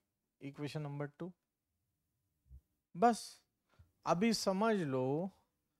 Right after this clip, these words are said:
for example, आपको समझने के लिए बता रहा हूँ, ये फ़ोर्टी है, ये फ़ोर्टी है, ये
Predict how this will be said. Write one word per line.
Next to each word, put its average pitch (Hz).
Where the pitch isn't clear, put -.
for 214
example, 139
आपको 180
समझने 170
के 135
लिए 131
बता 127
रहा 135
हूँ, 180
ये 139
फ़ोर्टी 143
है, 165
ये 135
फ़ोर्टी -
है, -
ये 147